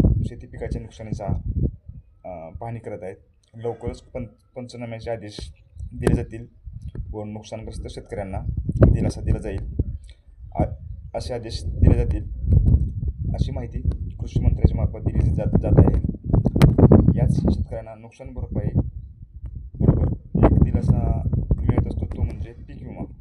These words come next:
या पीक विम्याच्या मार्फत यावर्षी शेतकऱ्यांनी, अ, कमी प्रमाणात पीक विमा भरलेला आहे, तरी शेतकऱ्यांनी या पीक विम्याचा क्लेम कसा करावा आणि तो कसा करायचा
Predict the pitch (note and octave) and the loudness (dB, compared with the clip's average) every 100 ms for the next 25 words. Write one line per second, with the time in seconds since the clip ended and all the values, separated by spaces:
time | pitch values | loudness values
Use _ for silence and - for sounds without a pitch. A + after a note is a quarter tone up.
0 | - - - _ - - - - _ - | -20 -20 -20 _ -20 -20 -20 -20 _ -20
1 | - - - - - A#2 B2 - - B2 | -20 -20 -20 -20 -20 -18 -14 -8 -6 -6
2 | B2+ B2 B2 A2 A#2 - - - - - | -8 -8 -8 -8 -6 -4 -4 -6 -12 -8
3 | A2+ G#2+ A2+ - - - B2 A2 G#2+ - | -8 -6 -12 -18 -18 -14 -10 -10 -10 -12
4 | - - - - - - - G2+ G2+ G2 | -14 -14 -12 -12 -14 -20 -16 -14 -14 -14
5 | A#2+ C3 C3 B2 A#2 A#2 - - - - | -16 -14 -14 -14 -14 -16 -12 -8 -4 -2
6 | - A#2 A#2 A#2 B2 A#2+ B2 - - - | -2 -4 -4 0 2 4 4 4 4 4
7 | - - - B2+ C3 - - - - - | 2 -6 -8 -8 -8 -8 -6 -2 4 6
8 | - - - A#2 - B3 - - - - | 6 2 -2 -4 -2 6 6 4 -8 -12
9 | - - - - - - A2+ A#2+ A#2 - | -18 -18 -16 -16 -12 -10 -6 -6 -6 -14
10 | - - A#2+ B2 A#2+ A#2+ B2 A#2+ B2 A#2+ | -20 -20 -18 -16 -14 -14 -14 -14 -14 -14
11 | B2 B2+ B2+ F#2+ G2+ - - - - - | -16 -12 -8 -8 -8 -10 -12 -14 -20 -20
12 | - - - A2 A2 A2+ - - B2 - | -18 -14 -12 -12 -10 -8 -8 -8 -6 -6
13 | - A#2+ C3 C3 A2 - A2 | -8 -10 -12 -8 -6 -6 -8